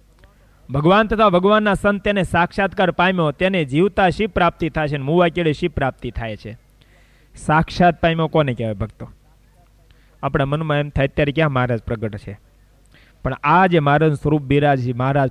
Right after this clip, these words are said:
પ્રગટ જ છે. અને એની વિશે મૂર્તિપણાની ભાવના જ ન હોય,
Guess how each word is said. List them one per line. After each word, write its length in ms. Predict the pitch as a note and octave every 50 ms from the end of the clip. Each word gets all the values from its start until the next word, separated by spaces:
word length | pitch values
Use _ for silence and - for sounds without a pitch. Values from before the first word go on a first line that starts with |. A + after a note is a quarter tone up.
| - _ -
પ્રગટ 420 | - C#3 B2+ B2+ B2 A#2 - -
જ 320 | D#3 F3 F3+ F3+ E3+ D3+ C3+
છે. 340 | - - A#2 G#2+ - - _ _ _ _ _ _ _ _ _ _ _ _ _ - -
અને 340 | F3 G3 G#3+ A3 A3 A3+ -
એની 260 | F3+ F#3+ G3 A3 A3 G3+
વિશે 320 | G#3 G#3 - - A3+ G#3
મૂર્તિપણાની 880 | F#3+ E3+ D#3+ F3 G3 G3 - - B3 A#3 - A#3 G#3+ G#3+ A3 A3 A3 G#3+
ભાવના 560 | E3 B2+ A#2+ B2+ D3+ E3+ F#3+ G3+ A3+ A#3+ A#3+
જ 60 | G#3
ન 100 | A3 G#3+
હોય, 400 | G#3+ G3 E3+ D#3 C#3+ C3 C3 C3